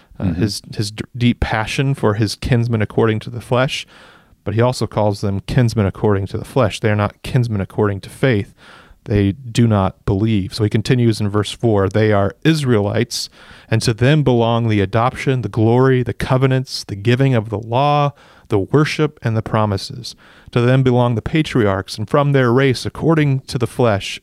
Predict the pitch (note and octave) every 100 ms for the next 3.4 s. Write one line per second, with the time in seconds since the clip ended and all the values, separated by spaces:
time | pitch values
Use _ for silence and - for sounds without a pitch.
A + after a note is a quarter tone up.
0 | - G#2 G#2 - A#2 G2+ F#2+ - - -
1 | _ - A2+ G#2 G#2+ A2+ A#2+ B2 - A2
2 | G2+ G#2 G2 F#2+ F#2+ G#2+ A#2 - - -
3 | - F#2+ G2 F#2